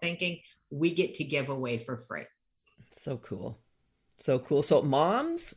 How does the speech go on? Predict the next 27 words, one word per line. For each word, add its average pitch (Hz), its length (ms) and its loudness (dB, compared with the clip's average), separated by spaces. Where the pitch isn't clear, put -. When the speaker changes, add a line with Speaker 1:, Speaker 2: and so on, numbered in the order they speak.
Speaker 2:
friends, 233 800 4
anybody 226 600 6
out 196 340 8
there 196 420 6
that - 400 4
wants 160 540 4
to 247 80 6
learn 190 560 4
how 180 380 2
to 240 100 2
have 190 360 0
this 196 260 -2
talk 135 480 -2
and 135 200 -2
get 175 280 4
the 185 80 4
free 226 320 2
guide, 139 540 6
the 135 60 -2
free 202 280 0
training, 139 760 0
Speaker 1:
Mm-hmm. 127 140 -12
Speaker 2:
where 190 140 8
do 196 80 10
they 190 120 6
go, 147 300 6
Jackie? 117 520 -4